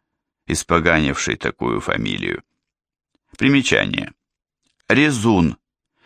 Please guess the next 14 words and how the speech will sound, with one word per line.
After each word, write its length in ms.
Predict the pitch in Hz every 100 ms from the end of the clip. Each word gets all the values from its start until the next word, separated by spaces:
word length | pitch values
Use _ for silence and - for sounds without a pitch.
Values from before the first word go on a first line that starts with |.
| - -
Бывший 440 | 85 156 165 - 151
майор 480 | 135 135 127 110
советской 600 | - 101 95 87 - 58 50
армии, 560 | 60 73 95 107 123 _ _ _ _ _ _
по 80 | 85
некоторым 560 | 87 85 78 73 78
сведениям, 640 | 80 76 80 78 80 80 - -
капитан, 640 | 82 - 58 - 53 - _ _ _ _ _ _
предатель 680 | 101 95 85 120 143 143 131 -
и 160 | 123
перебежчик, 960 | 120 120 113 92 85 65 - 57 - - _ _ _ _ _ -
проживающий 840 | 92 85 90 87 80 80 - 78
в 100 | 73
Англии, 580 | 76 76 73 85 92